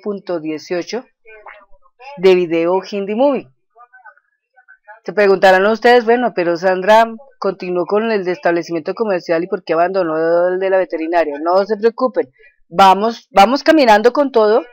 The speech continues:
pero como tal hay cosas que son importantes conocerlas para poder en el otro lado avanzar. Yo les dije a ustedes y les prometí que les estaría dando a conocer puntos especiales para aprender a avanzar rápido.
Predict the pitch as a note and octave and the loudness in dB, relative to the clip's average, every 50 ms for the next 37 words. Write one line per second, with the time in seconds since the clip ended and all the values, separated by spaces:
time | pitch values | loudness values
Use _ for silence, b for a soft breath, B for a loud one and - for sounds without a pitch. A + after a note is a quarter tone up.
0 | - - - - _ _ _ _ _ _ _ _ _ _ _ - A3 G#3+ G#3+ - | -20 -20 -20 -20 _ _ _ _ _ _ _ _ _ _ _ 2 2 4 4 2
1 | F#3 F3+ F3+ F3 - F#3+ F#3+ F#3+ G#3 A#3+ - - A#3+ A#3+ - - - C#4+ C#4 C4 | 0 -2 -6 -2 2 4 4 4 4 4 2 0 0 -2 -2 0 4 6 8 6
2 | A#3+ - B3 B3+ C4+ C4 - _ - G3 E3+ F#3 F#3+ F#3+ G#3 G#3+ G#3 C4 A#3 G#3+ | 6 6 4 2 2 0 -4 _ -8 -6 -4 -4 -4 -4 -4 -4 -2 -2 -2 -2
3 | - G3+ F3+ F3+ - A3 G#3+ - - A#3 A#3 A#3+ A#3 A#3 A3+ A3 G#3+ - A3+ A3 | -2 -4 -4 -2 -2 -6 -6 -2 2 4 4 4 4 2 -2 -4 -2 0 2 4
4 | G#3+ G#3 F#3+ G3 G3+ G3+ G3+ - - F3+ E3+ - - F3 E3+ E3+ F3 G3+ A#3 A#3+ | 4 4 2 2 2 0 0 -2 -2 -2 -2 -2 -2 -4 -2 -2 0 0 0 0
5 | A3 F#3 F3 E3+ F#3+ G#3+ A3+ A3 G#3+ A3+ A#3 A#3 G#3+ F#3 E3+ D#3+ - D4 D4+ A3+ | 0 0 -2 -2 -2 0 2 4 4 6 6 4 4 4 2 2 4 4 4 4
6 | E3 - - - _ _ _ _ _ _ _ _ _ _ _ _ _ - F#3+ G3+ | 2 -2 -8 -20 _ _ _ _ _ _ _ _ _ _ _ _ _ -4 -2 0
7 | G#3 A3+ A#3+ A3+ C4+ C4 A#3 C#4 C4+ C4+ B3+ - C4 A#3+ A#3+ A#3 A#3+ C4 C#4 C4+ | 2 2 2 2 0 -2 2 2 2 2 2 2 4 6 6 6 6 4 2 -2
8 | _ _ - G#3 F#3 F#3 F#3 - - F3 E3+ E3+ E3 D#3 - G3+ G3 F#3 F3+ F3+ | _ _ -8 -4 -4 -4 -4 -2 -2 -2 -2 -2 -2 -4 -4 -2 -2 -2 -2 -4
9 | - _ _ _ _ _ _ _ - F#3+ F#3+ F#3+ F#3+ F#3+ F#3+ - F3+ E3+ F3 F3 | -10 _ _ _ _ _ _ _ -6 -4 -4 -4 -4 -6 -4 -2 0 0 2 2
10 | F3+ G3 G#3 G#3 G#3 A3+ A3+ - A#3 G#3+ G3 F3 - F3+ F3 F3 F3+ - - - | 2 2 2 2 2 0 -2 -4 -4 -4 -4 -4 -4 -2 -2 -2 -2 -4 -4 -4
11 | A3 G#3+ G#3 - G#3+ G#3+ A3+ A3+ G#3+ - F#3+ F3 E3+ F3+ E3+ F#3 F#3+ F#3+ - A3 | -2 -2 -2 -2 -6 -6 -6 -8 -10 -8 -8 -6 -4 -2 -2 -2 -4 -2 0 2
12 | G#3 G3+ F#3+ - - E3+ E3 D#3+ E3 E3+ F3+ G3 G3+ F#3+ F3+ F3 - F3 E3 - | 4 4 2 2 0 -4 -4 -2 0 2 2 2 2 0 0 -2 0 0 0 2
13 | - A3+ B3 B3+ - G3+ E3+ D3+ C#3 | 2 2 2 2 0 -4 -6 -6 -6